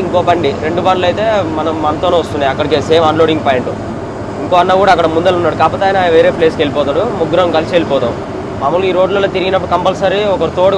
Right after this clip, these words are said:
ఉండాలి, ఇద్దరు ముగ్గురు కలిసి వెళ్ళిపోతేనే బెటర్. ఒక్కరు వెళ్ళారు అనుకో, ఇక్కడ చాలా దారుణంగా చేస్తుంటారు లోకల్ వాళ్ళు. నిన్న మొత్తం వీడియోలో చూసిరు కదా, గొడవలు, కొట్లాటలు,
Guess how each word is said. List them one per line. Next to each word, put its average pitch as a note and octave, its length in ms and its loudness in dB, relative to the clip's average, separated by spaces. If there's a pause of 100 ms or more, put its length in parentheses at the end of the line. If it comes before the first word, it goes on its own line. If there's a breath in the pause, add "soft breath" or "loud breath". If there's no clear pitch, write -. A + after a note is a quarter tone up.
ఉండాలి, E3 280 2 (160)
ఇద్దరు E3 240 0
ముగ్గురు E3+ 240 -4
కలిసి E3 220 -2
వెళ్ళిపోతేనే F3 480 -2
బెటర్. D3 220 0 (500)
ఒక్కరు G3+ 180 -2
వెళ్ళారు G3 260 0
అనుకో, E3 260 0
ఇక్కడ F3 220 0
చాలా D3+ 260 0
దారుణంగా F3 400 0
చేస్తుంటారు C3+ 460 -2
లోకల్ D#3 220 -2
వాళ్ళు. B2 180 -4 (680)
నిన్న E3 160 -2 (120)
మొత్తం G3+ 240 -2 (120)
వీడియోలో G3+ 360 2
చూసిరు F#3 300 -4
కదా, F3 120 4 (120)
గొడవలు, F3 320 2 (120)
కొట్లాటలు, F3+ 500 0